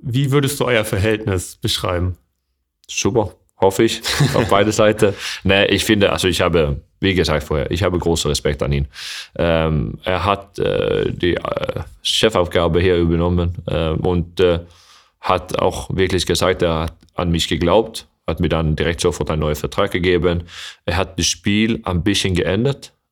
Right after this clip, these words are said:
Speaker 2: äh, von, äh, von was Juve Moranis gemacht habe. Und dann finde ich, ich bin ja so, wenn du zwei Titel sofort genommen hast, als deutscher Meister, als Trainer, dann hast du schon was richtig gemacht. Man weiß ja, wie schwer das ist.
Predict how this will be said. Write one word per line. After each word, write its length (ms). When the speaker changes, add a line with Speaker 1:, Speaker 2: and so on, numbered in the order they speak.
Speaker 2:
äh, 100
von, 360
äh, 240
von 200
was 160
Juve 160
Moranis 360
gemacht 300
habe. 220
Und 300
dann 280
finde 260
ich, 100
ich 160
bin 100
ja 80
so, 300
wenn 160
du 80
zwei 200
Titel 280
sofort 360
genommen 300
hast, 220
als 160
deutscher 240
Meister, 320
als 120
Trainer, 280
dann 220
hast 180
du 60
schon 200
was 220
richtig 300
gemacht. 440
Man 220
weiß 220
ja, 120
wie 80
schwer 260
das 180
ist. 300